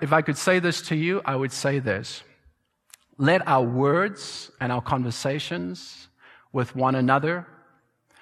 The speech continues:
be those that are pleasing to God and uplifting to the body of Christ. Let us think of our church not in its deficits and what it does not have, but in the beauty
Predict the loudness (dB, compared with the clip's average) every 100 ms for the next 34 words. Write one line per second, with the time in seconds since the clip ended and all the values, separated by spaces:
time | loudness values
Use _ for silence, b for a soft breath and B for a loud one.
0 | b -6 2 2 4 2 2 2 0 -2
1 | -4 -2 0 0 -2 -2 0 2 0 0
2 | -2 -2 -2 -4 -4 -4 -4 -4 -2 -4
3 | -6 -2 -2 -2 -8 -10 -8 -8 -8 -12
4 | -20 -20 -20 _ _ _ _ _ _ _
5 | b b b b b b 4 4 2 0
6 | 0 2 2 4 2 0 0 0 0 0
7 | 0 0 -2 -2 -4 0 0 0 -6 -4
8 | -4 -4 -4 -4 -4 -2 -2 -2 -6 -4
9 | -6 -8 -12 -18 -20 _ _ _ b b
10 | b b -4 -2 -2 -4 -4 -2 0 0
11 | -2 -6